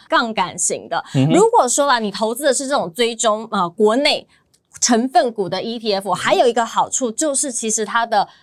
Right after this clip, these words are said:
Speaker 1: 呃，涨跌幅的幅度其实是跟我们台股是一样，比照台股的幅度大概就是上下十趴，你的风险是可以锁定住的。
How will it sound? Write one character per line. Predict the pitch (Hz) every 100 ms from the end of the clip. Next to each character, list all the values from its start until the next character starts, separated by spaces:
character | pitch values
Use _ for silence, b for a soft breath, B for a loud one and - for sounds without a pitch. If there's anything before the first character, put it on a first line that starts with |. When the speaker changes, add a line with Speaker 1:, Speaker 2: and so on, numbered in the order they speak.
| B
Speaker 1:
呃， | - 190 180
涨 | 196 220
跌 | 247 294
幅 | 247
的 | 247
幅 | 226 208
度 | 277
其 | - 226
实 | 226
是 | - 269
跟 | - 240
我 | 214
们 | 156 165
台 | 175
股 | 196 190
是 | 165 175
一 | 156
样， | 180 160 -
比 | 208
照 | 202 247
台 | 226 180
股 | 180 156
的 |
幅 | 160 151
度 | 190
大 | 226
概 | 214
就 | 214
是 | 220 208
上 | 277 233
下 | 220 214
十 | 202 185
趴， | 185 214
你 | 214
的 | 233
风 | 269 320
险 | 311 180
是 | 220
可 | 220
以 | 202
锁 | - 160
定 | 196 190
住 | 180 185
的。 | -